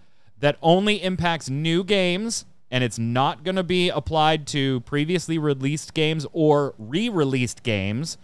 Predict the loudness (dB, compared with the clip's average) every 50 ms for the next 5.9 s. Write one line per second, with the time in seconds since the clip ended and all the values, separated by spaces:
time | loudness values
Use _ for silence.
0 | -20 -20 -20 -20 -10 -6 -4 -4 -2 2 4 4 4 6 4 4 4 2 2 2
1 | 2 0 0 -2 -2 -2 -2 -4 -4 -4 -4 -6 -6 -6 -8 -8 -6 -8 -8 -10
2 | -10 -12 -12 -10 -10 -6 -2 -2 0 0 2 2 2 0 0 -2 -4 -4 -4 -4
3 | -6 -8 -8 -8 -8 -6 -6 -4 -4 -4 -2 -2 -2 -2 -2 -2 -2 -2 -4 -4
4 | -4 -4 -4 -4 -4 -4 -4 -6 -6 -6 -6 -6 -6 -8 -8 -12 -12 -12 -8 -4
5 | -2 -2 -2 -2 -2 -4 -4 -4 -2 -2 -2 0 0 0 0 0 -2 -2